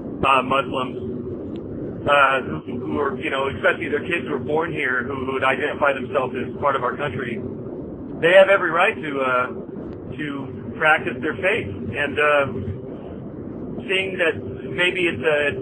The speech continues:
me trying to stand up for them, uh, in this country, but certainly Muslim doctrine and Islamists around the world, uh, need to be at, at least reined in, if not,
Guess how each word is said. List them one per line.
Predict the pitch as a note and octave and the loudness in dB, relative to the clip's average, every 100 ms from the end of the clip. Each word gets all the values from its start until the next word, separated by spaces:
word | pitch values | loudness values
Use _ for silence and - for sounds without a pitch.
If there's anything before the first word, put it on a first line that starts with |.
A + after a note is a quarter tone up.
| - | -6
me | D3+ D#3+ - | -4 -4 0
trying | E3+ D3+ | 0 2
to | C#3 B2 | -2 -2
stand | D#3+ D3 | -2 0
up | C#3+ | -2
for | C#3 | -4
them, | B2 E3+ C#3+ B2 - - - - - - - - - - - - | -2 0 0 0 -6 -8 -8 -10 -10 -12 -10 -10 -10 -8 -8 -2
uh, | F3+ D3+ | 4 4
in | C#3+ E3+ | 4 0
this | F#3 F3 | -2 0
country, | D#3 D3+ C3 B2+ - - - - | -2 -2 -4 -4 -6 -6 -6 0
but | F3+ - | 0 4
certainly | A#3 G#3+ F3+ D#3+ C#3+ C3 B2+ - - - - | 2 2 0 -4 -4 -6 -10 -8 -10 -10 -4
Muslim | E3+ F3+ C3 D3 | 2 2 4 2
doctrine | D#3 E3 D#3+ D3+ B2+ B2+ - - - - - - | 6 6 6 -2 -4 -4 -6 -6 -6 -8 -8 0
and | D3+ C#3+ C3 B2+ - | 4 4 2 -4 -4
Islamists | D#3 E3+ E3 D#3 - | -4 2 2 2 0
around | D#3+ D3 C#3 | 2 4 2
the | |
world, | C3+ F#3+ D#3+ C3+ A#2+ - - - - | 2 4 6 4 -2 -8 -10 -10 -4
uh, | C3+ C3+ B2+ B2+ | 0 4 4 2
need | C3 D3+ - | -2 -4 -2
to | A#2+ | -4
be | A#2+ C#3 - - - - - - - - - | -4 -4 -4 -6 -8 -8 -8 -8 -10 -10 0
at, | D3+ D3+ | 2 2
at | D#3 E3+ F3 F3 C#3+ C#3 | -2 -4 -4 0 0 0
least | F3 A3 - - | -4 -4 -4 -4
reined | D3+ E3 D#3 D#3 | -2 0 0 0
in, | D#3+ C#3 - | 0 0 -2
if | C#3 - | -4 -2
not, | D3 C#3 | 2 2